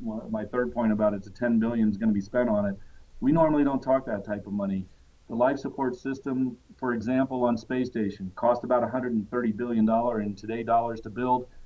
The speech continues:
About a half a billion of it was spent on the life support system. What's the part that breaks down the most? The life support system. <laughs>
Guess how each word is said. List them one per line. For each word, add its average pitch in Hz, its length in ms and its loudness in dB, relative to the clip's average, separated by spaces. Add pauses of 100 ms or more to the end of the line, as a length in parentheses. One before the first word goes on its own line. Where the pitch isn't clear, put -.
(220)
About 113 220 2
a 117 40 0
half 131 300 2
a 123 40 -6
billion 113 380 0
of 110 100 -2
it 110 40 -2
was 117 160 -8
spent 113 240 0
on 107 80 2
the 104 60 0
life 110 220 2
support - 340 -14
system. - 360 -12 (720)
What's 113 220 0
the - 80 -2
part 127 260 0
that 113 60 -2
breaks 123 260 -2
down 135 220 -2
the 143 40 -6
most? 139 300 -8 (240)
The 107 60 -10
life 110 240 0
support - 360 -18
system. - 340 -18 (560)
<laughs> 127 140 -6